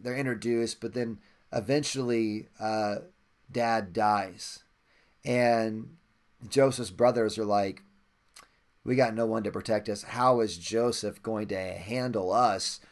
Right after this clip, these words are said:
I mean, we sold this guy <laughs> off into slavery, and now he's the second most powerful person in the world.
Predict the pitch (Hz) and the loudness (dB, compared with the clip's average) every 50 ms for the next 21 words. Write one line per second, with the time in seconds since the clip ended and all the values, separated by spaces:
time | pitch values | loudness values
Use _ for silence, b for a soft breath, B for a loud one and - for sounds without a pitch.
0 | b b b - - 104 110 107 131 143 135 - 123 104 117 135 127 - - - | b b b -8 -6 -4 -2 0 0 2 2 2 2 2 0 -2 -2 0 2 2
1 | 131 135 117 113 - 117 107 98 95 - - 113 110 117 120 92 92 85 80 - | 4 4 2 2 0 -2 -4 -4 -4 -4 -2 0 0 0 0 -2 -6 -8 -10 -10
2 | - - - B B B B B B B B - - 135 131 127 123 120 120 117 | -12 -14 -20 B B B B B B B B -6 -2 2 4 4 4 4 2 2
3 | 113 110 110 127 127 - - - - - 131 120 120 120 120 117 120 123 123 120 | 0 -2 -6 -8 -12 -14 -20 -20 -20 -14 -10 -8 -6 -2 0 2 6 8 10 10
4 | 120 117 113 113 113 110 101 101 110 120 120 113 98 - - 110 104 - - 135 | 10 10 8 6 4 2 -2 -4 -4 -4 -4 -4 -6 -4 -4 -4 -2 -2 -2 -2
5 | 120 113 117 113 107 - - 113 110 110 110 - - 107 101 101 98 87 - 107 | -2 0 -2 -4 -4 -4 0 2 2 2 2 0 0 -2 -2 -2 -4 -4 -2 -2
6 | 107 101 - - 104 104 95 92 90 98 101 101 98 95 92 90 90 | -2 -2 -4 -6 -8 -8 -8 -6 -4 -4 -2 0 0 0 -2 -2 -4